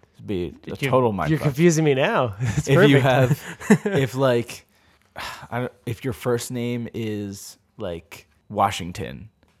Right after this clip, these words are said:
Speaker 2: Okay.
Speaker 1: and then your last name is Chris.
Speaker 2: Are there, is there somebody that has the name of that?
Speaker 1: No, but why not? But that's, like, a last name and then a first
Speaker 2: Last name,
Speaker 1: name.
Speaker 2: first name.
Speaker 1: Yeah.
Speaker 2: Hmm.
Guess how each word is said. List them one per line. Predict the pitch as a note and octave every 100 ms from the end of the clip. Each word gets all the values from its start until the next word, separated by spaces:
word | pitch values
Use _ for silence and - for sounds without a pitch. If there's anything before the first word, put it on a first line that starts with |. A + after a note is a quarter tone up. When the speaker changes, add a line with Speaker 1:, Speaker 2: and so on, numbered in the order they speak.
| _ _ _
Speaker 2:
Okay. | C#3+ C3 C3 G#2 D3+
Speaker 1:
and | A2
then | G2+
your | G2+
last | G2 F#2+ -
name | F2+ F2+ F#2
is | D2 E2 D#2 D#2 - - - _ _ _ -
Chris. | - - - - _ _ _ _ - -
Speaker 2:
Are | C3+
there, | C3 B2+
is | - D3
there | A#2
somebody | A2+ C3+ A#2+ A#2+
that | A#2+ A#2+ - -
has | B2 A#2+
the | A2+
name | A2
of | C#3
that? | F3 G3+ - _
Speaker 1:
No, | - C3 E3
but | G#2+
why | G#2+ A#2
not? | C3+ B2 -
But | A2
that's, | G#2+ -
like, | A2
a | G#2
last | F#2+ F#2+ F#2 -
name | G2+ F#2 G2 -
and | F#2+
then | E2+
a |
first | F2 -
Speaker 2:
Last | B2+ A#2
name, | -
Speaker 1:
name. |
Speaker 2:
first | - C#3+ -
name. | - B2+ _ _
Speaker 1:
Yeah. | G2 C2+ - _ _ _ -
Speaker 2:
Hmm. | C#3+ D3 G2+